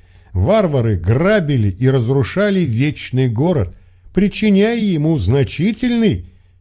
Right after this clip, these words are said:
и зачастую бессмысленный ущерб. Отсюда и понятие «вандализм». Петрония Максима, пытавшегося сбежать из Рима, жители поймали и насмерть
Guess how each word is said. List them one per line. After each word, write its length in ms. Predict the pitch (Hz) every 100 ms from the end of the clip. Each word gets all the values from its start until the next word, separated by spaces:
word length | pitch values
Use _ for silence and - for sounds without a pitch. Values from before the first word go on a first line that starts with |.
| _
и 120 | 190
зачастую 880 | 208 196 220 254 226 - 170 170 165
бессмысленный 1120 | 131 170 - - 117 127 - 127 120 113 117 107
ущерб. 520 | 117 - - 120 92 - - - - _ _ _ -
Отсюда 500 | 135 - 269 247 247
и 40 |
понятие 840 | - 220 165 208 - 240 190 - - -
«вандализм». 1120 | 92 131 139 127 123 156 151 131 90 67 65 - - _ _ _ _ _ _ - -
Петрония 600 | 135 165 208 220 202 180
Максима, 600 | 160 156 - 226 240 175
пытавшегося 880 | 131 135 156 139 - 135 131 139 120
сбежать 800 | 90 90 160 127 180 151 - -
из 400 | 117 101 87 - -
Рима, 720 | 113 139 214 233 175 80 - -
жители 500 | 104 196 262 170 135
поймали 920 | 98 - 127 147 175 269 262 247 208 - - _ -
и 140 | 214
насмерть 880 | 220 143 143 175 - 190 185 185 -